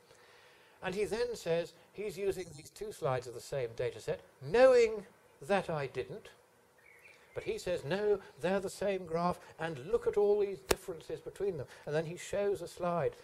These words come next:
which goes through the differences point by boring, insignificant point. Yeah. And so then he says, "So we see that Chris Monckton doesn't get the I P C C right." Don't know what he means by that. "He doesn't get his own data right,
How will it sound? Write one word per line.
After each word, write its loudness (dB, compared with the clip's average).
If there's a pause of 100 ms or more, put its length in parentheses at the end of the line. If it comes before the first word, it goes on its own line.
(140)
which -10
goes 0
through -6
the -8
differences -10
point -6 (340)
by -2
boring, 0 (180)
insignificant -8 (140)
point. -2 (140)
Yeah. -6 (1040)
And -4
so 2
then 0
he -4
says, -4
"So 2
we -2
see -4 (220)
that -8
Chris 4
Monckton -2 (220)
doesn't 0
get -2
the -2
I 0
P -12
C -14
C -10
right." -2
Don't -10
know -8
what -6
he -12
means -12
by -4
that. -2 (380)
"He -16
doesn't 2
get -4
his -8
own 0 (120)
data -2
right, -2